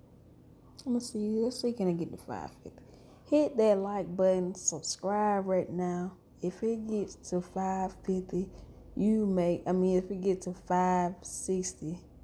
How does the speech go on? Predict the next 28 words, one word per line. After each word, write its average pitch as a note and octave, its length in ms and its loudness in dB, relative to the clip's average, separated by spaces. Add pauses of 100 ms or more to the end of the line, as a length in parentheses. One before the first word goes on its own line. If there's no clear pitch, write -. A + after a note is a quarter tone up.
(880)
you A3 240 2
have A3+ 640 2
to. B2+ 360 -4
When C3 180 -2
you A3+ 80 2
done A3 180 4
came G#3 360 2
this A3+ 180 0
far, C#4+ 460 4 (2000)
you D#3 280 -4 (120)
have F#3+ 360 4
to - 160 -12 (100)
hit D#3 280 -10
that - 180 -10
subscribe C3+ 720 -6
button. A2 280 -6 (1800)
And E3+ 120 0
even D4 240 4
if C#4+ 140 0
you - 80 -6
don't, - 260 0 (320)
hit C#4+ 180 -4
that - 180 -2
subscribe A#3+ 580 -6
button. - 240 -8 (1040)
Like A#3 260 2
this A3+ 180 2
video. F#3 520 0